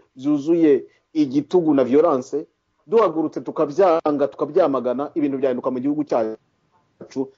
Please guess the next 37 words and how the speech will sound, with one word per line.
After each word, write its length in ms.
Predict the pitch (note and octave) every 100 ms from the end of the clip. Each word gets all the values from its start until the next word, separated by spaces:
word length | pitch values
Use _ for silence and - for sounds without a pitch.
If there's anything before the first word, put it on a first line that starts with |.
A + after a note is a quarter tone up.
| _
nta 160 | E3+ F3
n'isasu 400 | E3+ E3 D#3 C#3+
rivuze 200 | B2 C3+
abantu 160 | C#3 C#3
batagombye 320 | A#2+ A#2+ C3+
no 60 |
kongera 240 | B2+ A2+ A2
gukomereka. 360 | A#2 G#2+ - _ _ _ _ _ _ _
Revolisiyo 500 | B2+ A#2+ C3+ A#2+ D3+
rero 180 | D3+ C#3+
iri 120 | C#3
kwitegura, 720 | - C#3+ C#3 A2 A2+ A2+ C3 - _
iri 80 | G2+
gutegurwa 760 | A2+ D#3 B2+ A#2+ A2+ C3+ C#3+ _ _ A2+
mu 80 |
mitwe 240 | A#2 A2+ D3
no 80 | C#3+
mu 40 |
mitima 300 | B2 B2+ D3+
yacu, 520 | C#3+ B2+ - C3 C3+ D3+ _ _ _ -
iri 100 | A2+
gutegurwa 560 | A#2 - D#3 C3+ A#2+ B2
mu 100 | A#2+
mubiri 280 | A#2+ A#2
wacu. 520 | C3+ C#3+ A#2+ - C3+ C#3+ _ _ _ B2
Revolisiyo 720 | A#2+ B2+ A#2+ C#3+ D#3+ D3+ - _ _
Paul 180 | D3+ D3
Kagame 280 | C3+ B2 C3+
yari 80 |
akwiye 180 | C3+ C3
kuyigiramo 380 | - A2+ A#2 C3
uruhare. 220 | C#3 C#3
Ntimutungure, 720 | C3 A3 F#3 D3 C3 A#2 A2 G#2
ntimutungure 560 | D#3 F#3 D#3 C#3 C3 B2+
ngo 240 | B2+ B2
imush-, 520 | B2+ B2+ B2 - - _ _ _ _ _ _ _ _ _ _ - _ _ _ _ _
imushwiragize, 880 | C3 C#3+ - F#3+ D#3+ C3+ A#2 D#3+